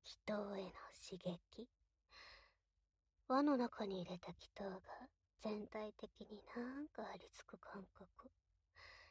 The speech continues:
最も強い針の膨らみを抜けると、プリッ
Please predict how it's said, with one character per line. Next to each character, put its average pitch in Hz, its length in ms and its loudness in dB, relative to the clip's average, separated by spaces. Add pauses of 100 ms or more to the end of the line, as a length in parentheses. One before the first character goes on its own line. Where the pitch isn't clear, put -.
(960)
最 262 100 8
も 254 140 10
強 220 300 4
い 226 140 2
針 214 260 2
の 196 120 2 (160)
膨 196 80 -2
ら 190 140 2
み 196 180 0
を 196 60 2
抜 180 160 0
け 190 180 -4
る - 140 -10 (120)
と、 202 100 -4 (1080)
プ 214 120 4
リ 240 180 4
ッ 302 40 0